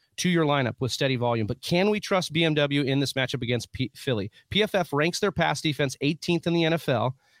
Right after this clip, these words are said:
and they have allowed the third fewest points per game to wide receivers. I think I'm still just so tempted to roll B M W out this weekend.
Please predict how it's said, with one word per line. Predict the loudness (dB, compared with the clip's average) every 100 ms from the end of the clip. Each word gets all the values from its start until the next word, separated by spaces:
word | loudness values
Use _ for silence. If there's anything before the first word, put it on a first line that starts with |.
| -4
and | 0
they |
have | 0 0
allowed | 0 2 2
the | 0
third | -2 0 0 0
fewest | 0 0 0
points | -2 -2
per | -2
game | 0 0
to | 0
wide | 0 0
receivers. | 0 -2 -2 -4 _ _ -6
I |
think | -2 0 0
I'm | 2
still | 2 0 0 0 2 0 -2 _ _ _
just | -4 -2 -2
so | 0 -2
tempted | 0 0 0 0 -2
to | 0
roll | 2 2
B | 2 2
M | 2
W | 2 2 2 2
out | 2 2
this | 0 -2
weekend. | -4 -2 -2